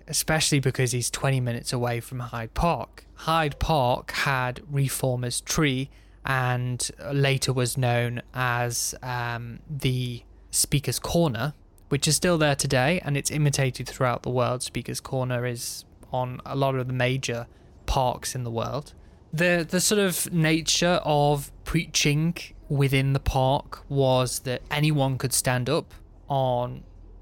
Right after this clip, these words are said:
literally anything that made them above the crowd, so they could actually speak to the crowd. It was a large crowd, and you'd have multiple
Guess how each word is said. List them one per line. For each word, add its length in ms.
literally 400
anything 460
that 300
made 340
them 140
above 560
the 80
crowd, 540
so 140
they 100
could 160
actually 320
speak 280
to 100
the 80
crowd. 420
It 0
was 140
a 60
large 440
crowd, 420
and 140
you'd 120
have 280
multiple 800